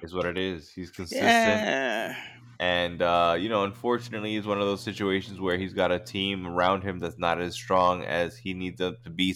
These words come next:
Speaker 1: to, you know, make a viable push for a playoff run. But, um, they're trying. They're trying.
Speaker 2: I'm
Speaker 1: But
Speaker 2: not
Speaker 1: the
Speaker 2: a
Speaker 1: thing about
Speaker 2: fan.
Speaker 1: Mike, he's, he's consistent. I, I can see that. I, 'cause, I mean,
Speaker 2: I'm
Speaker 1: I,
Speaker 2: not a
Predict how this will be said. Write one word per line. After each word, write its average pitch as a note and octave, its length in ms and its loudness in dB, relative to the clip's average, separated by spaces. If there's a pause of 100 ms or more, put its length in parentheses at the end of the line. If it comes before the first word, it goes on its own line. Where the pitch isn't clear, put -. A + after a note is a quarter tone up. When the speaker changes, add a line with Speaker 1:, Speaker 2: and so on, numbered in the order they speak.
Speaker 1:
to, D#2+ 380 2 (120)
you G#2+ 80 -2
know, F2 180 2
make E2+ 220 -2
a D#2+ 60 2
viable E2+ 580 4
push - 240 -6
for - 160 -4
a D#2+ 60 -2
playoff G2 480 2
run. D#2+ 240 -2
But, D#2+ 340 2 (640)
um, D#2+ 600 2 (420)
they're G#2+ 120 4
trying. C3+ 560 4
They're G#2 120 4
trying. B2 340 6
Speaker 2:
I'm F#2+ 80 0
Speaker 1:
But - 60 0
Speaker 2:
not F3 140 6
Speaker 1:
the - 40 2
Speaker 2:
a - 40 6
Speaker 1:
thing A#2 40 0
about A2 160 10
Speaker 2:
fan. G2+ 80 4
Speaker 1:
Mike, G#2+ 180 2
he's, G#2+ 280 -4
he's G#2+ 160 -6
consistent. F2+ 580 -8
I, C3+ 200 2
I G#2+ 120 4
can E3+ 160 -8
see F2 160 -4
that. D#2 280 4
I, D#2+ 140 2
'cause, A#2 160 2
I B2 60 8
mean, C#3 180 6
Speaker 2:
I'm B2+ 60 4
Speaker 1:
I, B2 40 -2
Speaker 2:
not G2+ 40 -2
a F#2+ 60 -8